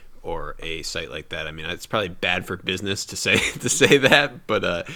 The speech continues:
it's, it, uh, hasn't really been something that I've thought a lot about. Um, the, the, uh,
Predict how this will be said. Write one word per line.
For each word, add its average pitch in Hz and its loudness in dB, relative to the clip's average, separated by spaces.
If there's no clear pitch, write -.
it's, - -6
it, 107 0
uh, 92 4
hasn't 104 0
really 101 2
been 98 0
something 98 -2
that 92 0
I've 82 0
thought 90 -2
a 82 -2
lot 85 2
about. 87 2
Um, 78 -4
the, 92 2
the, 90 -2
uh, 67 -6